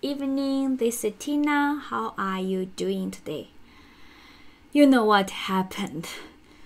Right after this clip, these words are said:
I just, uh, recorded the other two cards, right? And then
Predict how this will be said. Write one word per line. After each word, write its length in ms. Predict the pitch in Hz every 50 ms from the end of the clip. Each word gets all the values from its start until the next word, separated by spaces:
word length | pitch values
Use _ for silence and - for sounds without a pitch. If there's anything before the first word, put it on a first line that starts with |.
| - - - - - - -
I 160 | - 220 220
just, 360 | 214 233 254 262 - - -
uh, 120 | 269 262 254
recorded 600 | 240 240 240 240 - - 247 226 214 214 185 190
the 140 | 185 190 -
other 240 | - 190 196 220 214
two 160 | 214 - 226
cards, 460 | 190 - - 233 214 185 170 - -
right? 420 | - 170 175 175 180 180 185 190 190 - - - - - - - - -
And 360 | 202 196 185 185 185 185 185
then 600 | 180 180 185 190 214 233 240 220 202 196 190 -